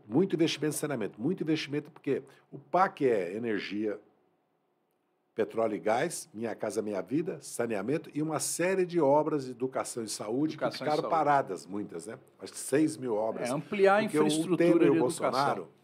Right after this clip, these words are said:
Speaker 2: e
Speaker 1: eles
Speaker 2: saúde.
Speaker 1: pararam todas as obras. Essa é, é uma coisa antipatriótica, certo? E contra os interesses da maioria da sociedade. Você ganhar uma eleição, parar a obra do teu antecessor por questões políticas, não porque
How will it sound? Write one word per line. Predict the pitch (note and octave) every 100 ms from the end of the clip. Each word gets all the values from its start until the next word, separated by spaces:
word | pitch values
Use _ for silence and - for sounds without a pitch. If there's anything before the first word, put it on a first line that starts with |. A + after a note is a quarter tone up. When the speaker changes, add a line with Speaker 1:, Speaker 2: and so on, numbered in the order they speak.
| _
Speaker 2:
e | _ C3+
Speaker 1:
eles | D3
Speaker 2:
saúde. | C3
Speaker 1:
pararam | F3 F#3+ F3+
todas | G#3+ A#3 -
as |
obras. | B2+ D#3+ G#2+ G2+
Essa | A2+ - B2+ - _ _
é, | A#2+ C3+ A2+
é |
uma | A2+ C3
coisa | E3 F3 F#3
antipatriótica, | G#3+ G#3 C4+ - - - - C3+ C#3+ C#3 - F2 C#2+ _ _ _ _ _ _
certo? | G2 A2 G#2+
E | G2 _
contra | C3 G3 G3 G#2+
os | G2
interesses | B2 A#2+ A2 A#2+ -
da | A#2+
maioria | B2 G#2+
da | B2
sociedade. | A#2+ C3 - B2 G#2 G2+ F2+
Você | G#2+ -
ganhar | B2 B2 A#2+
uma | B2 A#2+
eleição, | A#2 G#2 - C#3+
parar | D3 D3+ D#3 D3
a |
obra | B2+ C#3
do | C#3 C3+
teu | C3+
antecessor | C3+ C3+ C3 B2 G#2 - D3 D#3+ - -
por | D#3 C#3+ F#2+ - - _ _ _ _ _ _
questões | - B2 D3+ C#3
políticas, | - D3+ C3+ D3+ -
não | A#2+ G3+
porque | A3+ - F3